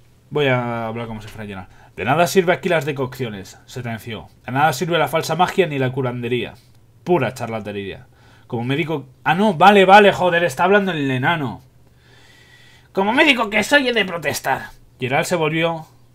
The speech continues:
le miró. El médico salió, a toda prisa,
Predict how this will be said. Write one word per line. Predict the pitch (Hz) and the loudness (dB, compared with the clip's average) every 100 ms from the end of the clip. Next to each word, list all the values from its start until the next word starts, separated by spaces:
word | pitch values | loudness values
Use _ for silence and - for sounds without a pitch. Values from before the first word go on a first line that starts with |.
| _ - | _ -16
le | 101 | -10
miró. | 120 127 127 - - _ _ _ - | -4 -4 -4 -12 -20 _ _ _ -20
El | 87 | -8
médico | 101 104 107 | -6 -6 -6
salió, | - 117 117 - - _ _ - | -6 -4 -4 -8 -20 _ _ -14
a | |
toda | 135 165 127 | -2 -2 -2
prisa, | 107 - 92 | -8 -12 -14